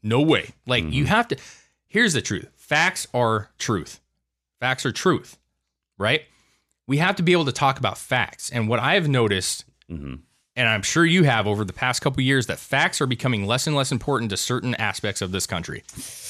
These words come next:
Speaker 2: Yeah.
Speaker 1: And no longer do facts mean anything because facts are offensive. Because if it doesn't go the way that you want it to, now, now it's offensive and you don't wanna hear it. You know what I'm saying?
Speaker 2: Indeed.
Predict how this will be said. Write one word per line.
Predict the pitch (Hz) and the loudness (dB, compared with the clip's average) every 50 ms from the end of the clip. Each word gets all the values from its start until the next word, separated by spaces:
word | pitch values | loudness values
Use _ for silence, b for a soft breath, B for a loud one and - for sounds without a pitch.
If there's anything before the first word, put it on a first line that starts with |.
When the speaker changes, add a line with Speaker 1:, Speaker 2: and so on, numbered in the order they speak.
| B B B B | B B B B
Speaker 2:
Yeah. | - - - - | -14 -14 -4 -2
Speaker 1:
And | 131 120 113 | 0 2 2
no | 120 123 120 | 2 2 2
longer | 113 117 135 170 196 214 196 160 139 120 113 107 | 2 4 4 4 4 4 4 4 4 4 2 2
do | 95 117 | 2 0
facts | 104 - - 139 135 120 - - | -2 0 2 0 2 0 0 -2
mean | 123 127 123 117 | 0 0 2 2
anything | 123 151 190 202 160 - 104 95 92 | 2 2 2 2 2 2 0 0 0
because | 101 95 127 104 - | 0 0 0 -2 0
facts | - 110 107 104 - - | 0 -2 -2 -2 0 0
are | 120 113 | 0 0
offensive. | - - 170 226 226 - 120 80 73 - - _ _ _ _ | 0 0 0 0 0 0 -2 -2 -2 -6 -16 _ _ _ _
Because | - 131 120 156 135 120 131 | -6 -2 0 2 2 2 2
if | 120 127 | 0 0
it | 113 | 2
doesn't | 101 127 135 123 131 127 95 98 | 2 2 2 2 0 -2 -2 -2
go | 98 123 135 156 160 | 0 2 2 4 2
the | 139 | 2
way | 120 123 120 | 2 2 0
that | 113 110 90 95 | 0 0 -2 -2
you | 107 107 | -4 -4
want | 95 95 117 147 202 226 | -2 0 0 0 0 0
it | - - | -2 -2
to, | - - 92 78 76 69 - - _ _ _ _ _ _ _ _ _ _ _ _ _ _ _ _ _ - | -4 -4 -4 -4 -4 -6 -10 -12 _ _ _ _ _ _ _ _ _ _ _ _ _ _ _ _ _ -4
now, | 117 123 127 135 139 143 - - | -2 0 2 2 2 0 -2 -2
now | 117 120 117 120 135 143 | -2 0 0 2 2 2
it's | 135 131 | 0 0
offensive | 123 - - - - 190 226 226 - - 95 82 80 | -4 -6 -4 -2 0 0 0 0 0 -2 -2 -2 -2
and | 87 98 104 | -4 -2 0
you | 117 | 2
don't | 127 139 143 | 2 2 2
wanna | 147 151 139 | 2 0 0
hear | 117 139 190 254 247 | 0 0 0 2 2
it. | 139 - - - - - _ _ _ _ _ _ _ _ _ _ _ | 0 -2 -4 -14 -20 -20 _ _ _ _ _ _ _ _ _ _ _
You | 123 123 | 0 2
know | 117 | 2
what | |
I'm | 117 110 | 2 2
saying? | - 120 117 117 - | 4 4 6 6 6
Speaker 2:
Indeed. | 110 98 90 82 - | 4 2 2 0 -2